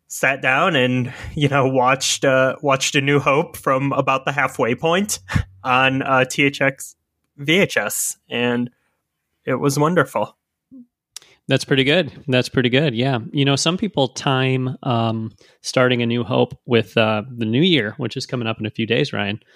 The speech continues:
Speaker 2: uh, time it so that the Death Star explodes at midnight. You could do that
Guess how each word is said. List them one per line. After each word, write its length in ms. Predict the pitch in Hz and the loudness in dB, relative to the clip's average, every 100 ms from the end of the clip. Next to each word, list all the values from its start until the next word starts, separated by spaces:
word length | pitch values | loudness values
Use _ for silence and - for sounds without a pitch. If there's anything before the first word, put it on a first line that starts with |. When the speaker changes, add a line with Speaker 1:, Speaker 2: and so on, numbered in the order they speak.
| - _ - | -20 _ -10
Speaker 2:
uh, 160 | 110 113 | -10 -8
time 240 | - 123 | -4 -2
it 100 | 117 | -2
so 100 | - 117 | -4 -4
that 120 | 110 | -2
the 80 | 110 | -2
Death 220 | 120 131 | 0 0
Star 240 | - 104 | 0 -4
explodes 420 | 107 - 110 107 | -4 -4 -2 0
at 100 | 117 | -4
midnight. 380 | 127 117 113 - _ _ - | -4 -4 -4 -10 _ _ -12
You 100 | 120 | -10
could 100 | 113 | -6
do 120 | 120 | -4
that 240 | 110 104 | -2 -4